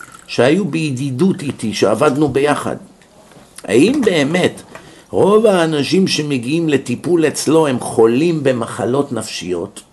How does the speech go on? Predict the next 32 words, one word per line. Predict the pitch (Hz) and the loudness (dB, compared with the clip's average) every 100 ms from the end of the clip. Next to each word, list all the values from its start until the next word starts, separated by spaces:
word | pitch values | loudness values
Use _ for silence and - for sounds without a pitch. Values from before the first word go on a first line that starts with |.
| _ - - | _ -18 -4
הרי | 95 | -2
לפסיכיאטר | 107 - 110 120 147 147 123 | -2 -4 -4 0 -2 -2 -4
שולחים | 120 107 131 131 | -4 -4 -4 -4
חולי | 113 135 156 190 165 | 0 2 4 4 4
נפש, | 139 107 95 - - _ _ _ - | 2 0 -4 -10 -16 _ _ _ 0
לא | 165 190 | 2 2
הפרעות | 185 170 147 123 | 2 4 4 2
נפשיות. | 123 - 104 92 - - - - - | 0 0 0 0 -2 -14 -20 -20 -14
הפרעות | - 135 160 | 0 2 2
נפשיות | 170 - 160 143 | 0 0 -2 -2
זה | 139 - - | -4 -6 -8
תחום | 135 208 185 | -6 -4 -4
אחר, | - 208 | -2 -2
זה | 131 | -2
פסיכולוגים, | - 127 156 254 220 143 104 | -4 -2 2 4 4 0 0
זה | 120 | 0
בלי | 226 311 | 0 0
כדורים. | 285 285 247 208 110 - - - - - - - - - - - | 2 2 0 0 -2 -10 -20 -20 -20 -20 -20 -20 -18 -14 -12 -8
אגיד | 95 165 190 | 0 2 2
לך | - | 2
את | 156 147 | 2 2
האמת, | 120 117 180 214 - | 2 2 2 0 -4
רובם | 107 131 123 - 156 147 | 0 0 2 0 0 0
לא | 151 | -2
חולים. | - 120 104 95 - - - - | 2 2 2 -2 -6 -16 -20 -18
שימו | - 120 143 | -10 -8 -6
לב, | 143 | -8
פצצת | - 107 101 135 - | -6 -6 -4 -4 -4
אטום. | 107 - - - - _ - - | -8 -8 -12 -14 -20 _ -20 -6
רובם | 160 156 139 190 190 | 2 2 4 0 0
לא | - | 0
חולים. | - - - 214 - | 0 0 0 -2 -8